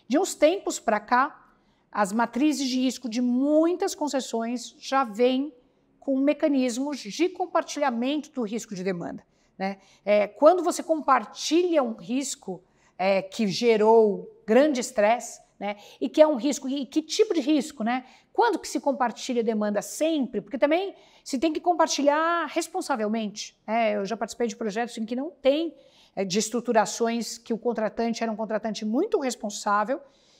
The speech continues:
e que ele até gostaria de contra-, co-, compartilhar a demanda, mas não tinha dinheiro no projeto pra compartilhar a demanda. Então, melhor deixar claro que ela não vai ser compartilhada, porque não adianta compartilhar sem ter como pagar quando aquele risco se implementa, né? É, e também existem projetos que,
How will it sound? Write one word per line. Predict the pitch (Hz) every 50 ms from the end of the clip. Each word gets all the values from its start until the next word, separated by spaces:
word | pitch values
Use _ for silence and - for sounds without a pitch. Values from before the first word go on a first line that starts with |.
| _ _ -
e | 202
que | 175 247
ele | 247
até | 240 302 294
gostaria | 269 339 - - 339 285 254 285 349 381
de | 311
contra-, | - 349 330 294 285 277
co-, | - - 254 254 -
compartilhar | - 247 214 247 233 233 - 247 247
a |
demanda, | 226 247 240 233 254 285 349
mas | 392 403 392
não | 415 403
tinha | - - 392 440 403
dinheiro | 240 247 269 262 254 262 269 233 214
no | 202 208
projeto | 202 226 208 175 190 208 214 208 -
pra | 226 202
compartilhar | - 185 - 175 - - 208 190
a |
demanda. | 180 185 185 175 175 175 190 - _ _ _ _
Então, | - 262
melhor | 302 311 254 226 233 294 302 - - - - - - _
deixar | 208 240 233 - 254 247
claro | 247 - 240 220 202 208 233 285
que | 285 -
ela | 339 330
não | 330 359
vai | 359 370
ser | 349 - 330
compartilhada, | - 330 339 294 302 277 269 - - 240 233 214 202 196 202 190 254 277 - - - _ _ _
porque | _ - 254
não | 240 254
adianta | 254 208 240 247 240 254
compartilhar | 254 269 240 247 262 240 - 269 240 240 240 247
sem | - 320 311
ter | - - 277
como | 277 - 277 294 285
pagar | 285 277 254 208 233 233
quando | - 262 254
aquele | 247 247 262 247
risco | 233 208 233 220 - - 240
se | - 262
implementa, | 254 240 294 311 330 302 240 190 190 180 - - - -
né? | 196 214 226 220 _ _ _ _ _ - _
É, | - 202 208 208 208 208 202 214 - -
e | 311
também | 311 466 427 381 392 440 466
existem | 320 339 415 415 440 427
projetos | - 302 247 208 202 233 262 311 320 320 - - -
que, | - - 294 330